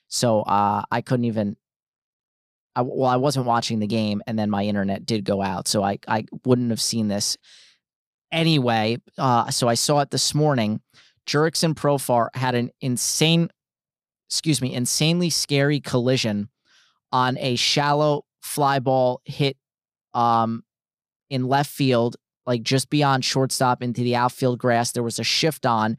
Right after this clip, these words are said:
so the second baseman comes sprinting over. C J Abrams makes a ridiculous catch, but it's one of those balls where unless the outfielder calls you off, you're going at it full speed, full force,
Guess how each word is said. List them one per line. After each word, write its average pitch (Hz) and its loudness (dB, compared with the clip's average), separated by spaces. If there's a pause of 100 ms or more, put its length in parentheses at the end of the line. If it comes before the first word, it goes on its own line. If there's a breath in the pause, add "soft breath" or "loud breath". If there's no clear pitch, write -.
(280 loud breath)
so 143 0
the 131 0
second 151 0
baseman 135 0
comes 120 -2
sprinting 151 0
over. 120 0 (180 soft breath)
C - -2
J 139 0
Abrams 143 0 (220 soft breath)
makes 135 0
a 135 2
ridiculous 151 0
catch, - -2 (260 loud breath)
but 143 0
it's 131 -2
one 143 0
of 151 0
those 151 2
balls 135 0
where 123 2
unless 120 0
the 135 -4
outfielder 131 0
calls 131 0
you 123 0
off, 135 -2
you're 127 0
going 131 2
at 123 -2
it 123 -8
full 160 -2
speed, 139 0
full 156 0
force, 127 -2